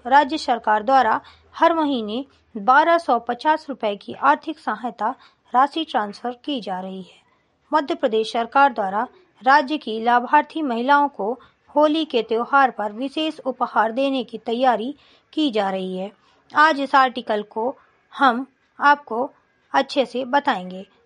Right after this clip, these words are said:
आपको लाडली बहना योजना के अंतर्गत लाभार्थी महिलाओं को मध्य प्रदेश सरकार द्वारा प्रदान किए जाने वाले तीन बड़े उपहार की जानकारी प्रदान की जाएगी। लाडली बहना योजना के अंतर्गत अब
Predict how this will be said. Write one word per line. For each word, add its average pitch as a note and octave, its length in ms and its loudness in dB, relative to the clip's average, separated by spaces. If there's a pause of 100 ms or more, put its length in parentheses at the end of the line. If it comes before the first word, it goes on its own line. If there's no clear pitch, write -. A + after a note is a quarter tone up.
आपको D#4 340 2
लाडली A#3+ 420 0
बहना C4+ 340 -2
योजना B3 460 -4
के A#3+ 160 -8
अंतर्गत B3 600 -2
लाभार्थी C#4+ 760 0
महिलाओं B3+ 420 0
को B3 260 -4 (340)
मध्य C#4+ 280 0
प्रदेश A3+ 360 -2
सरकार A#3 440 2
द्वारा G#3+ 260 -2
प्रदान D4 400 0
किए A3+ 260 -4
जाने G#3+ 340 -8
वाले A#3+ 340 0 (380)
तीन E4 240 0
बड़े A3+ 240 2
उपहार B3 600 -2 (260)
की D4+ 160 0
जानकारी G#3 640 -4 (300)
प्रदान G#3+ 360 -2 (280)
की C#4+ 160 -2
जाएगी। F#3+ 440 -4 (360)
लाडली D4+ 440 2
बहना A3 280 0
योजना C#4 540 -2
के A#3+ 240 -6 (260)
अंतर्गत C4+ 600 0 (160)
अब C#4+ 160 2